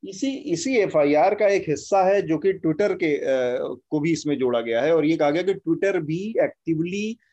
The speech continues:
नफरत फैलाने और इन सब चीजों को propagate, प्रोपेगेट करने में उसकी भूमिका है, क्योंकि वो इसको एक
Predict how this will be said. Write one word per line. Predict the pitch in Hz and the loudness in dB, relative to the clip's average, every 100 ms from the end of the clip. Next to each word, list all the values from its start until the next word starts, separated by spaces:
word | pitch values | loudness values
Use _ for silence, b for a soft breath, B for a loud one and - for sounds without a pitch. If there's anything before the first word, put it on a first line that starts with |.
| _ _ | _ _
नफरत | 143 135 127 156 160 | -2 -2 0 0 0
फैलाने | 156 151 139 143 160 165 | 2 2 4 2 2 2
और | 160 147 151 | 2 2 2
इन | 151 | 0
सब | 156 | -2
चीजों | - 127 117 | -4 -6 -4
को | 123 | -2
propagate, | 175 160 151 143 143 143 147 139 | -4 -2 -2 0 -2 0 -2 -2
प्रोपेगेट | 127 131 135 147 143 | -2 -2 0 0 0
करने | 139 127 135 | -2 -2 -2
में | 151 | -2
उसकी | 208 156 151 202 | -2 -4 -4 -4
भूमिका | 208 185 151 120 | 0 0 2 2
है, | 110 | 2
क्योंकि | 110 131 - | -2 0 2
वो | 156 175 196 - | 4 4 4 2
इसको | 147 - | -2 0
एक | 156 | 0